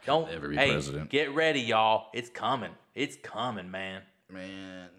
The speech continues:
Speaker 1: You remember that time we were back <laughs> there in Little Rock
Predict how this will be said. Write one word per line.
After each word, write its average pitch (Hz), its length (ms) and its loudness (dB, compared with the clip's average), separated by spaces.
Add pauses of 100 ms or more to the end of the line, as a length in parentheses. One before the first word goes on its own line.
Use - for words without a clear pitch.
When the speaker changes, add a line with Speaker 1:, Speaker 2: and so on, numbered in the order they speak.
(140)
Speaker 1:
You 156 100 0
remember 202 220 2
that 175 180 2
time 165 380 4
we 170 160 2
were 147 160 2 (240)
back 151 260 2
<laughs> 131 140 -12
there 160 200 2
in 135 240 -4
Little 156 300 6
Rock 156 480 4